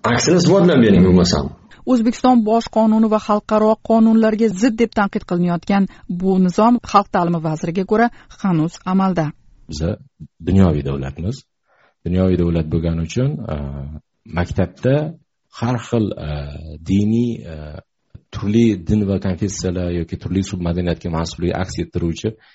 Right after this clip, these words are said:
Speaker 3: elementlar bo'lmasligi kerak formada deyilgan. O'sha hijob, kipa, kashaya, xoch va boshqalar qo'shishga yo'l qo'ymasligi kerak deb aytilgan nizomni yettinchi bandida.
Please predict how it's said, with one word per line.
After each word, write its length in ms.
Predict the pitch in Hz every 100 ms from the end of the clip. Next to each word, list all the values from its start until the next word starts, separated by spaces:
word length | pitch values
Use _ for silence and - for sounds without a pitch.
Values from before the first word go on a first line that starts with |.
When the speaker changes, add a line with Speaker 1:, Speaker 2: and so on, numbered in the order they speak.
| _ _
Speaker 3:
elementlar 520 | 98 104 98 92 90 95
bo'lmasligi 520 | 98 98 92 101 95
kerak 540 | - 101 98 80 67 - _ _ -
formada 380 | 90 82 73 78
deyilgan. 480 | 87 80 73 67 65 _ _ _ _ _ _ _ -
O'sha 220 | - 87 -
hijob, 460 | - 85 85 82 80 -
kipa, 440 | 90 85 87 80 80 85
kashaya, 680 | - 80 - 87 85 80 76 -
xoch 380 | - 85 85 85
va 100 | 76
boshqalar 520 | 76 - 78 80 104 - _ _ _ _
qo'shishga 340 | 95 85 - 98
yo'l 200 | 92 90
qo'ymasligi 640 | 87 85 82 90 85 98
kerak 500 | 95 90 90 92 87
deb 140 | 87 107
aytilgan 480 | 107 113 92 69 69
nizomni 420 | 85 90 80 92
yettinchi 380 | 98 - 80 87
bandida. 420 | 78 71 131 -